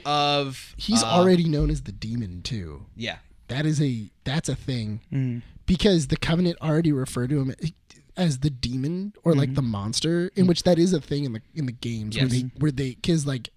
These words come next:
Speaker 2: as you're, as Master Chief, as you're running through things, you hear, you know, grunts and everybody else going like, "He's here, he's here." They know who
Speaker 1: They didn't
Speaker 2: Master
Speaker 1: have grunts
Speaker 2: Chief
Speaker 1: there. They
Speaker 2: is.
Speaker 1: just had, uh,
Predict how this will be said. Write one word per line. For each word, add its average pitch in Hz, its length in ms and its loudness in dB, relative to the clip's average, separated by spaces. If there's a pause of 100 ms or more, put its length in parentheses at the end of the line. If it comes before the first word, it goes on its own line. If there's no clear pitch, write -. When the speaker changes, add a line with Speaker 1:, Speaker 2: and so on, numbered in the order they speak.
(240)
Speaker 2:
as 170 200 0
you're, 147 260 -4 (440)
as 202 240 2
Master 180 260 0
Chief, 160 200 -4
as 147 140 -4
you're 117 100 -6
running 139 260 -6
through 127 240 -8
things, 156 320 -6 (300)
you 147 180 -2
hear, 170 640 2 (320)
you 160 100 0
know, 135 220 -2
grunts 131 560 -6
and 117 120 -8
everybody 127 360 -6
else 127 180 -6
going 139 200 -4
like, 180 180 -4
"He's 523 240 -4
here, 466 360 2
he's - 240 0 (160)
here." 359 280 0
They 196 120 6
know 202 300 8
who 185 380 0
Speaker 1:
They 123 100 0
didn't 175 140 2
Speaker 2:
Master - 240 0
Speaker 1:
have 135 60 -2
grunts 120 100 -2
Speaker 2:
Chief 127 80 -4
Speaker 1:
there. 101 120 -6
They 92 100 -8
Speaker 2:
is. 101 60 -12
Speaker 1:
just 110 180 -8
had, 107 400 -4 (100)
uh, 92 340 -6